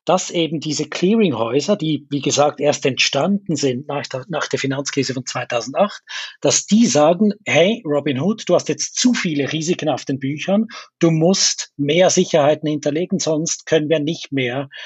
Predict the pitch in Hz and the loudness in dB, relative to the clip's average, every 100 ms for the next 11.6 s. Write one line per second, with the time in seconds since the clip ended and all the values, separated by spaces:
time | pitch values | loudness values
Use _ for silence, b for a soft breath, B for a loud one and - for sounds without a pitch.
0 | B _ - 131 135 143 135 127 131 131 | B _ -4 -2 0 -2 -4 -2 -2 -2
1 | 135 151 170 - 120 - 104 - 107 - | -2 0 2 2 0 0 -8 -10 -14 -20
2 | _ _ _ _ _ - 135 160 - 170 | _ _ _ _ _ -12 -2 0 0 -2
3 | - - 175 120 120 117 110 - 131 120 | -2 2 2 0 -4 -4 -6 -6 -8 -8
4 | - - - B B B 160 143 190 220 | -12 -14 -18 B B B -4 0 2 4
5 | - 185 143 139 B _ 156 160 196 - | 2 2 0 -2 B _ -6 0 2 2
6 | - - - - 170 - - 151 151 139 | -4 -6 -8 0 0 0 -6 -2 0 0
7 | 127 - 131 151 127 202 135 127 185 208 | 0 0 -2 -2 0 2 2 0 0 -2
8 | - 117 - 110 120 104 - b b b | -2 -4 -4 -8 -8 -10 -12 b b b
9 | - 131 123 135 120 151 151 143 151 131 | -8 -4 -2 -2 0 0 2 0 0 -2
10 | 131 139 151 - 139 143 135 - 135 139 | -2 -4 -6 -4 -2 0 -2 -2 -2 2
11 | 151 143 135 - 151 139 | 0 0 -2 -4 -4 -6